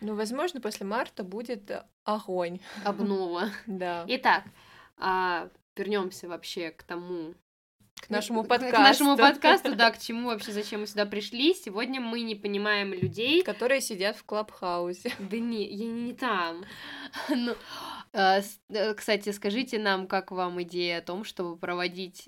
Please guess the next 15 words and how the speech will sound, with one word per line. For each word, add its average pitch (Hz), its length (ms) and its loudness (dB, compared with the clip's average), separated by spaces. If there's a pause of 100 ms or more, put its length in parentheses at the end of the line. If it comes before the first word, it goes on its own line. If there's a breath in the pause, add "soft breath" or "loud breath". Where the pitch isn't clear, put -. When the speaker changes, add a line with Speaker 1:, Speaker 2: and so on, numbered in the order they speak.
(120)
Speaker 2:
типа, 190 260 -12
митинги 185 520 -2
в - 80 -14
Клабхаусе. 208 800 2
Может 190 300 -4
быть, 180 160 -10
там 190 180 2
мы 185 80 -6
сможем 185 480 -4
обсуждать 190 600 -4
большее 190 380 0
количество 180 400 -10
тем 233 340 4
и, 190 220 0
ну, 180 380 -4